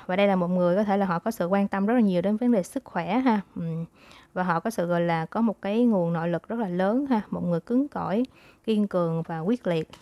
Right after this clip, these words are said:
ha, không, và không có, um, thích bị người khác, à, hiểu lầm, hoặc là đây là một người luôn đấu tranh cho sự thật, cho công, công chính ở đây. Ừ.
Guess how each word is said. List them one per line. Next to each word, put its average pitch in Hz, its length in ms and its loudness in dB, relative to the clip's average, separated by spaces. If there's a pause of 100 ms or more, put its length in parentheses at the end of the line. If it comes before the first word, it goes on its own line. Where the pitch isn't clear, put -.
ha, 196 220 -2 (120)
không, 202 220 -8
và 175 120 -2
không 220 320 -2
có, 240 340 0
um, 214 100 0 (400)
thích 302 220 -2
bị 175 140 -2
người 175 160 2
khác, 254 300 -2
à, 214 200 0
hiểu 170 180 -4
lầm, 180 320 0
hoặc 180 240 -6
là 170 280 -4 (100)
đây 208 140 2
là 190 100 0
một 170 120 0
người 175 200 0
luôn 196 500 0
đấu 220 200 0
tranh 202 240 -2
cho 196 140 -6
sự 165 200 -8
thật, 160 200 -10 (460)
cho 208 100 -4
công, 196 340 -2 (260)
công 202 160 -4
chính 240 240 0
ở 233 120 -2
đây. 190 200 -2 (340)
Ừ. 175 60 -12